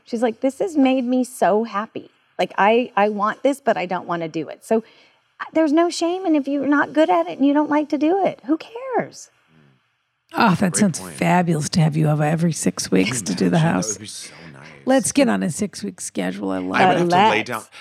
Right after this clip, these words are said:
Speaker 3: But what I would do if I got a declutterer, I would just, I would, I would barely be able to,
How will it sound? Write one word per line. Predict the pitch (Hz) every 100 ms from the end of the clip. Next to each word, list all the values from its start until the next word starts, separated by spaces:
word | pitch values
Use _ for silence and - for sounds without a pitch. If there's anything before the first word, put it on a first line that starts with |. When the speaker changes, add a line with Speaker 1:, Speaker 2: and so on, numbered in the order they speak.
| - 139
Speaker 3:
But | 120
what | 135
I | 131 110
would | 117 135
do | 135 139 143
if | 104 110
I | 113
got | 117 123
a |
declutterer, | 110 107 - 87 85 82 -
I | 104
would | 117
just, | - 117 - -
I |
would, | 104 113 -
I | 104
would | 101 107 -
barely | 117 110 117 107
be | 107
able | 87 90 90
to, | 98 87